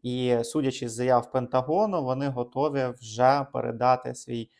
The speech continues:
перший пакет допомоги. Як пише Reuters, це буде десь на мільярд доларів, в який увійдуть як, е,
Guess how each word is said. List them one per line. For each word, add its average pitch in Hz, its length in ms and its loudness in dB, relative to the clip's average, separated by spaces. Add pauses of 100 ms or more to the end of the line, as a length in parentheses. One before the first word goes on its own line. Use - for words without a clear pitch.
(280)
перший 127 440 10
пакет 120 360 -6
допомоги. 135 500 -2
Як 120 200 -4
пише 123 260 -4
Reuters, 117 360 0
це - 220 -10
буде 117 260 -4
десь 117 320 -4 (380)
на 131 300 2
мільярд 139 840 6
доларів, 170 760 2
в 135 60 -6
який 131 380 -4
увійдуть 123 640 -8
як, - 320 -8
е, 131 40 -4